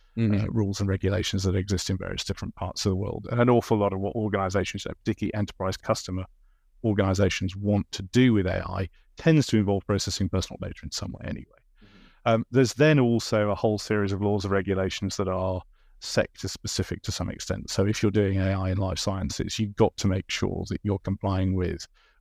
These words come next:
Speaker 2: all of the various different regulations that exist in that space. And you're likely to end up building something that is you know, a software medical device in regulatory terms in some sense. Or if you're deploying it in the financial services sector, you've got to make sure that you're complying with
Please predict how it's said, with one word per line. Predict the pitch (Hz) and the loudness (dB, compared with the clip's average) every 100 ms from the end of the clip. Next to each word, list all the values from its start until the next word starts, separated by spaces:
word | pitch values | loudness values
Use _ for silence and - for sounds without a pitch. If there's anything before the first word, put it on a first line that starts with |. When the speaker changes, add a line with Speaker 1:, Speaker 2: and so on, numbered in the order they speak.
| - | 0
Speaker 2:
all | 120 107 | 4 6
of | 92 | 4
the | 92 | 2
various | 95 87 - | 0 -2 -4
different | - - | -6 -6
regulations | 95 98 95 - 95 | -4 -2 -2 0 0
that | |
exist | 95 92 95 - | 0 -2 -4 -6
in | 92 | -6
that | - | -6
space. | - - - - | -8 -10 -8 -4
And | 104 | 0
you're | 107 | 2
likely | 104 101 95 104 | 2 2 2 0
to | 98 | 0
end | 95 - | 0 -4
up | - | -2
building | 101 101 104 | 0 0 -4
something | - 98 - 95 | -4 -4 -2 0
that | 95 | 0
is | 95 92 - - _ _ _ - 104 | 0 -2 -6 -14 _ _ _ -4 -2
you | |
know, | 92 | -2
a | - - | -2 -2
software | - - 95 | 0 0 0
medical | 95 107 - | 0 -2 -6
device | 98 101 95 101 - | -8 -4 -2 -2 -4
in | 104 98 | -4 -4
regulatory | 95 95 101 | -4 -2 -4
terms | - 101 98 - | -2 0 0 -4
in | 104 | -6
some | - 92 95 | -4 -6 -6
sense. | - 87 - - _ - - | -8 -8 -12 -16 _ -14 2
Or | 131 | 6
if | 131 127 | 6 6
you're | 113 101 | 4 2
deploying | - 110 104 | 4 4 4
it | 101 - | 2 2
in | 107 98 | 0 0
the | 98 | -2
financial | 101 95 101 95 | -2 -4 -6 -2
services | 107 95 - 82 | 0 0 -4 -4
sector, | - - - - | -2 -2 -2 -2
you've | 98 98 101 | -2 0 -2
got | - | 2
to | 104 | 2
make | 92 - | 2 0
sure | - 98 101 | 0 0 0
that | 95 | -2
you're | 101 | -2
complying | - 95 107 98 95 95 | -2 -2 2 2 2 2
with | 92 | 0